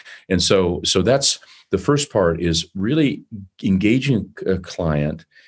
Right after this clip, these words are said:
in understanding of their current problem that they do understand, and then a set of problems that they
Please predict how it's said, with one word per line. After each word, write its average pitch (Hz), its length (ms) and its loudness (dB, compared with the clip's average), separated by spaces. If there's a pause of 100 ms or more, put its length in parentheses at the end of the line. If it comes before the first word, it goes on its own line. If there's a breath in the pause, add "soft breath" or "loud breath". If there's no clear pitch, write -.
(240 soft breath)
in 95 120 2
understanding 107 480 2
of 85 120 -2
their 82 120 4
current 156 440 -2
problem 82 320 0
that 80 160 0
they 90 160 0
do 95 260 -2
understand, 156 600 -4 (520)
and 113 180 2
then 127 140 4
a 117 60 2
set - 280 0
of 113 120 -8
problems 92 500 -2
that 82 160 -6
they 90 160 -2